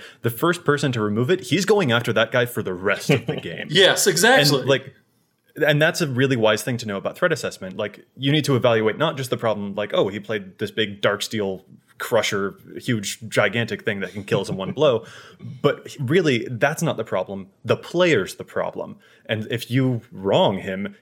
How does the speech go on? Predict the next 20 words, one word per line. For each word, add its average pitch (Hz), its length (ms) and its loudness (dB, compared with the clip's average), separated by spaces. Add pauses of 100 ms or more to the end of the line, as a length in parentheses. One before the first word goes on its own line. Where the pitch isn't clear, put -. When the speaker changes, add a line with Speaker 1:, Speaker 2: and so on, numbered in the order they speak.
Speaker 1:
he'll 135 320 2
remember 101 460 0
that. - 220 -2
And 117 120 -2
so 131 100 0
that's 135 240 0
really 113 280 -4
good 101 160 -6
to 98 240 -10
know 98 200 -8
the 95 120 -10
types 120 400 -6
of - 60 -14
people 95 240 -16
that 90 100 -14
you're 95 80 -12
playing 92 280 -12
with 87 140 -16
as 87 120 -14
well. 131 280 0